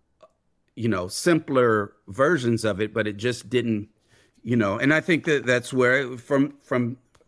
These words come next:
writing lyrics, like, there's verses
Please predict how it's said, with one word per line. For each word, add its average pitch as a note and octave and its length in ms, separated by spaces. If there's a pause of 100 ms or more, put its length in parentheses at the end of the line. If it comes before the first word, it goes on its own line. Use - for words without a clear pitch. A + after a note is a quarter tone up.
writing B2+ 500
lyrics, D#3 520
like, A2 320 (140)
there's B2+ 460 (380)
verses A2 720